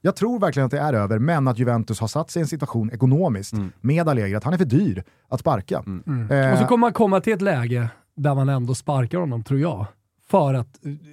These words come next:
Speaker 3: så här, v-, v-, vad får det kosta att ha kvar honom sportsligt?
Speaker 2: Mm.
Speaker 3: Missad Champions League.
Speaker 2: Mm.
Speaker 3: Eh, jag menar, det, det, det är för dyrt
Speaker 2: Mm.
Speaker 3: helt enkelt,
Speaker 2: Mm.
Speaker 3: eh, långsiktigt att ha
Speaker 1: Ja, men
Speaker 3: kvar
Speaker 1: alltså,
Speaker 3: honom.
Speaker 1: förstår man inte slår Haifa nu på bortaplan
Speaker 2: Mm.
Speaker 1: i veckans Champions League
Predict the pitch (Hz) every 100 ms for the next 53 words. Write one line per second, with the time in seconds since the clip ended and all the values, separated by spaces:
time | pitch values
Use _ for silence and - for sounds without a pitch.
0 | 156 160 135 139 151 160 156 170 127 160
1 | - 151 - 196 - 151 147 139 185 175
2 | 113 123 _ - - 139 - - 101 98
3 | 82 - 165 - 147 120 151 - 135 147
4 | 156 160 151 127 - _ _ _ _ 151
5 | 139 127 120 147 135 135 135 - 160 151
6 | 185 160 139 180 262 165 98 156 147 135
7 | 127 - 151 135 127 147 151 170 80 _
8 | 175 170 139 156 196 135 117 202 220 135
9 | 135 - 185 220 226 208 156 156 196 208
10 | 160 143 - 165 113 - 120 113 110 107
11 | 110 113 107 151 117 104 120 117 104 104
12 | 113 104 101 147